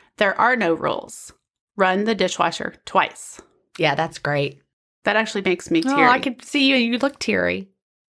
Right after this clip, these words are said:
Speaker 2: Yeah, because, you know, we, we try so hard to do everything perfectly, and sometimes you just don't have the energy to do those things that you're, you know, quote, "supposed to be doing."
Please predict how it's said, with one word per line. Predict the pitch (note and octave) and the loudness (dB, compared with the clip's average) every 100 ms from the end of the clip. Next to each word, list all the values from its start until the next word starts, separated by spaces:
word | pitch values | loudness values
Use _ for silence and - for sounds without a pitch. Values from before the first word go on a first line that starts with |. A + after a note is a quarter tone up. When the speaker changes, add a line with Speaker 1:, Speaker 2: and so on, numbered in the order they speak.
| _ | _
Speaker 2:
Yeah, | D4+ F4 F4 - _ _ _ _ G#3+ | 2 2 0 -8 _ _ _ _ -4
because, | C4+ D4 D4+ C#4+ - - | -2 2 2 2 -6 -8
you | C4 C4 | 0 2
know, | A3+ G3+ F#3+ - _ _ _ | 4 2 -2 -16 _ _ _
we, | - A#3 | 0 2
we | G3 G#3+ | 2 0
try | A#3 A3+ | 2 2
so | A#3 A#3+ | 2 0
hard | G3+ G3+ F#3+ F#3+ | 2 4 2 2
to | G3 | -4
do | - - F3+ | -8 0 2
everything | F3 F3+ F3+ | 4 2 -2
perfectly, | F3+ F#3 F3+ G#3 F3 | 0 0 0 0 0
and | D#3+ E3+ | 0 -2
sometimes | F3 F#3+ F#3+ F3 | -2 -2 -2 -2
you | |
just | D#3+ D#3+ | -4 -2
don't | F3 - | -4 -2
have | E3 E3+ | -2 -2
the | - - | -2 0
energy | E3 E3+ D#3+ C3+ A#2+ - _ - - _ - | 0 0 0 -4 -4 -8 _ -20 -20 _ -10
to | - | -4
do | E3 F3+ | 2 4
those | E3 D#3 D#3 | 4 2 2
things | E3 D#3+ D#3+ | 0 0 0
that | D#3 - | -2 2
you're, | D#3 | 2
you | D3+ | 2
know, | D3 | 0
quote, | - F3+ D3+ D3+ - | 0 4 4 2 -6
"supposed | - - F3+ D#3+ D#3 - | -6 -4 2 2 0 -2
to | |
be | D3+ C#3 | 0 0
doing." | C#3 C3+ - D3+ | 0 -4 -6 -12